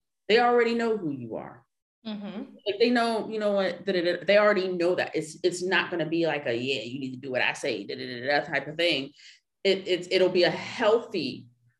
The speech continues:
Speaker 1: dynamic versus this controversial one. I think it's our gut feelings that are telling us, "This person can barely cross the street by themselves, but I'm supposed to let them <laughs>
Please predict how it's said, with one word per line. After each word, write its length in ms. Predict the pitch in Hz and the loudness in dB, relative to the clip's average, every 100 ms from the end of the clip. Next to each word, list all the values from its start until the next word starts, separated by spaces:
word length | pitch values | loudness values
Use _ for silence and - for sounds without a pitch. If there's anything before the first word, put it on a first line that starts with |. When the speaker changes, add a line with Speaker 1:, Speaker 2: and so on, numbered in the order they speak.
| - | -6
Speaker 1:
dynamic 720 | 147 135 139 131 120 117 131 | -2 -2 -2 -4 -6 -8 -2
versus 600 | - - - 139 135 - _ | 0 0 0 -4 -4 -10 _
this 160 | 147 - | -10 -8
controversial 880 | - 156 151 143 143 139 143 120 | -6 -6 -4 -6 -2 -4 -4 -8
one. 220 | - - - - - - | -8 -14 -18 -20 -12 -8
I 40 | |
think 320 | - 170 170 - _ - | -4 -4 -4 -12 _ -4
it's 200 | 160 156 | -4 -2
our 260 | 139 143 | -4 -2
gut 240 | - 175 - | 0 0 0
feelings 320 | 196 180 156 | -2 0 -2
that 100 | 147 | -4
are 100 | 131 | -6
telling 300 | 131 156 151 | -6 -8 -6
us, 160 | 131 - _ _ _ - | -8 -10 _ _ _ -2
"This 160 | 208 | -2
person 280 | - 226 185 | 0 -2 -2
can 180 | 165 156 | -4 -2
barely 260 | 160 170 165 | -2 -2 -4
cross 260 | - - | -6 -8
the 60 | 156 | -10
street 260 | - 160 | -10 -8
by 80 | 131 | -6
themselves, 480 | 123 127 113 110 120 _ _ - | -8 -8 -8 -8 -12 _ _ -8
but 160 | 113 - | -6 -4
I'm 240 | 165 240 | -4 -2
supposed 540 | 269 220 180 147 - - | -4 -4 -4 -6 -6 -8
to 80 | |
let 320 | 143 151 - - | -2 -2 -2 -6
them 380 | 135 123 135 - _ _ _ _ _ _ _ _ | -6 -6 -10 -14 _ _ _ _ _ _ _ _
<laughs> 20 | - | 0